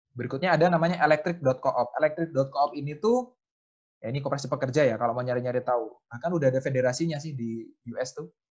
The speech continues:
United States Federation of Worker Cooperatives. Di googling nanti keluar. Terus ini namanya electric dot coop. Electric dot coop ini adalah, bayangin, apa ya gampangnya, P L N. Tapi P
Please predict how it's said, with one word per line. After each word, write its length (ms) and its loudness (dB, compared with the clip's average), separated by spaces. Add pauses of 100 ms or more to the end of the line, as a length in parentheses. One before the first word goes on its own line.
(140)
United 320 0
States 360 -2
Federation 520 2
of 160 0
Worker 360 0
Cooperatives. 680 -4 (320)
Di 80 -20
googling 320 -6
nanti 160 -10
keluar. 240 -16 (1120)
Terus 160 -8
ini 120 0
namanya 320 4
electric 400 2
dot 200 0
coop. 400 -4 (160)
Electric 360 0
dot 160 -2
coop 240 8
ini 120 0
adalah, 520 4 (440)
bayangin, 640 -4 (160)
apa 160 -8
ya 80 -8
gampangnya, 360 -12
P 80 2
L 160 8
N. 160 8 (1300)
Tapi 200 6
P 60 0